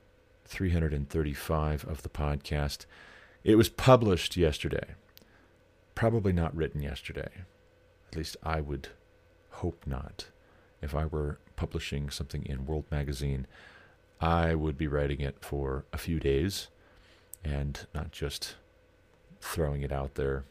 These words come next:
tossing it out there like I do with my podcast. But Carl R. Trueman is a very smart man, and, uh, I would not put it past him to be able to churn something out the day of publication.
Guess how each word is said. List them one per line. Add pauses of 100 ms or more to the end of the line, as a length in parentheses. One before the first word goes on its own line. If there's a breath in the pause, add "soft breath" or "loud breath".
(140)
tossing
it
out
there
like
I
do (720 loud breath)
with (320)
my
podcast.
But (400 loud breath)
Carl
R.
Trueman
is
a
very
smart
man, (580)
and,
uh, (100)
I (360)
would
not
put
it
past
him (800 loud breath)
to
be
able
to
churn
something
out (800)
the
day
of (180)
publication.